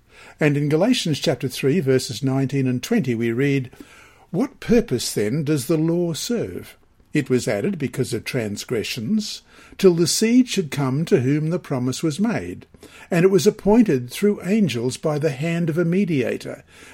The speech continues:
Now, a mediator does not mediate for one only,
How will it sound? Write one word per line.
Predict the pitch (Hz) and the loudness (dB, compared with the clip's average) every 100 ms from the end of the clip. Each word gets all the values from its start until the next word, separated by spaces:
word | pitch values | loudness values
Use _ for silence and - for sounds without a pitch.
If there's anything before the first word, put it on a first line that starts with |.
| - | -4
Now, | 185 185 185 - - - | 0 0 -2 -6 -18 -4
a | 175 | 2
mediator | 180 277 269 180 175 151 160 - - | 6 6 8 6 4 2 -2 -4 -4
does | 185 143 | 0 2
not | 190 240 165 | 2 0 0
mediate | 165 170 139 131 127 - | 0 2 4 2 0 -2
for | 147 | -2
one | 131 156 113 | 0 0 0
only, | 208 160 98 92 - | 0 0 -2 -6 -10